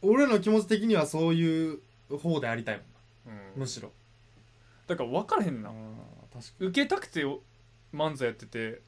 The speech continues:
Speaker 2: 何？心動かしたくて絵描いてて。
Speaker 1: うん。
Speaker 2: で、それ、その熱量に対して、仕事としてやってないって言われたら、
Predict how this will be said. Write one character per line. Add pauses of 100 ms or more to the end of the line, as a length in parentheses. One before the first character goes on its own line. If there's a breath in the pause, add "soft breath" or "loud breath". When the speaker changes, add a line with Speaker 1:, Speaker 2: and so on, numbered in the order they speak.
(1400)
Speaker 2:
何？ (240)
心 (100)
動
か
し
た
く
て
絵
描
い
て
て。
Speaker 1:
う
ん。 (1000)
Speaker 2:
で、
そ
れ、
そ
の (120)
熱
量
に
対
し
て、 (800)
仕
事
と
し
て
や
っ
て
な
い
っ
て (120)
言
わ
れ
た
ら、